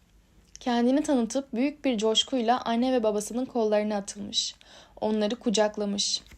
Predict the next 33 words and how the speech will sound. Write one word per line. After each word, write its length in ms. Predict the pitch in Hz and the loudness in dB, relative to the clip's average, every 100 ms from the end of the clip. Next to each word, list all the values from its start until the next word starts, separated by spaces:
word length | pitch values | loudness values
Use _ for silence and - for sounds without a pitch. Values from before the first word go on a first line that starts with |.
| - | -2
Onlar 280 | 226 285 | 2 2
ise 300 | 294 - 262 | 2 -2 -4
kralın 360 | 269 247 240 285 | -2 0 2 0
kendi 320 | 277 247 247 | 0 0 2
evlatları 500 | 269 240 226 226 214 | 0 0 -2 -2 -2
olduğunu 360 | 208 196 220 214 | -2 -2 -2 -2
duyunca 380 | 233 233 208 240 | -2 -2 0 0
mutluluktan 600 | 233 226 208 196 240 226 | -2 -4 -6 -6 -6 -6
ağlamışlar. 800 | 214 208 202 202 - - - - - - - - - _ - | -4 -4 -4 -6 -8 -10 -12 -12 -20 -20 -20 -20 -20 _ -4
İşte 400 | 277 - 285 - | -2 2 2 4
o 160 | 269 | 2
gün 200 | 226 254 | 4 2
bugündür 600 | 254 233 233 208 196 262 269 | 2 0 0 -2 -2 -4 -2
Giovanni'nin 640 | 240 233 247 240 214 240 | 0 2 2 0 0 -2
anne 300 | - 226 240 | -2 0 0
ve 120 | 240 | 0
babası 320 | 202 190 202 247 | -2 -2 -4 -6
sarayda 480 | - 220 208 202 | -4 0 0 0
onunla 320 | 233 208 214 220 | 0 -2 -2 -2
birlikte 360 | 214 202 208 | -2 -4 -4
yaşarlar. 640 | 202 190 202 - - - - - _ - - - - | -4 -4 -6 -8 -10 -12 -14 -16 _ -20 -20 -18 -2
Boş 220 | 233 277 | 2 2
zamanlarında 640 | - 240 220 208 208 226 | 2 0 2 2 0 -2
kuşları 460 | 247 220 - 220 208 | -4 -4 -6 -4 -4
dinlerler. 600 | 190 185 180 196 - 226 - - | -4 -4 -6 -8 -8 -10 -12 -14
Kuşların 520 | - 226 - 220 233 302 | -8 -6 -4 -2 -2 -4
kendilerinin 840 | - 240 220 220 220 226 254 254 | -4 -2 -2 0 2 2 2 2
bilmediği 480 | 254 254 247 214 202 | 2 2 2 0 0
dünyalarla 640 | 214 214 214 226 233 220 | -2 -2 0 2 2 0
ilgili 320 | 202 190 226 | -2 -4 -4
öykülerini 540 | 240 214 208 202 202 247 | -2 -2 -4 -4 -2 -2
merakla 460 | 220 208 196 247 | -2 -4 -4 -4
beklerler. 760 | 208 208 214 202 196 214 220 | -4 -6 -6 -6 -6 -8 -10